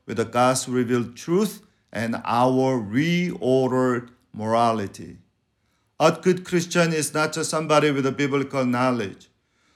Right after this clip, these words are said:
but someone with bodily expression and manifestation of that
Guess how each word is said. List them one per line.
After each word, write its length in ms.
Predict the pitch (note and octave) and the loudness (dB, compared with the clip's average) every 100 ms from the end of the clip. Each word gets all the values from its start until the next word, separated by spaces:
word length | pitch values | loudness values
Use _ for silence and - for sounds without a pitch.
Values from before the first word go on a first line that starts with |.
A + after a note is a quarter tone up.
| _ | _
but 140 | A2 A2+ | -8 -8
someone 680 | - - D#3+ D3+ C#3+ C3+ | -6 2 4 4 4 2
with 380 | B2+ B2 A#2 - _ _ _ _ _ | 2 0 -2 -8 _ _ _ _ _
bodily 880 | B2+ C3+ C#3+ C#3 C3 B2+ A2 F2+ F2+ _ | 4 6 6 6 4 2 0 -2 -8 _
expression 1040 | - C3 - - C3 C3 C#3 B2 G#2+ F#2 - _ | -8 -6 -8 0 2 2 0 -2 -2 -6 -14 _
and 260 | A#2 A2+ A2+ | -6 -4 0
manifestation 1160 | C3 C#3 C3+ C#3 B2+ - C3+ B2 B2 A#2+ G#2 - _ _ | 0 0 0 -2 -2 -2 -2 -2 -2 -4 -6 -12 _ _
of 260 | A#2+ A#2 F#2+ | -6 -4 -2
that 320 | B2 B2 B2 | -2 -2 -6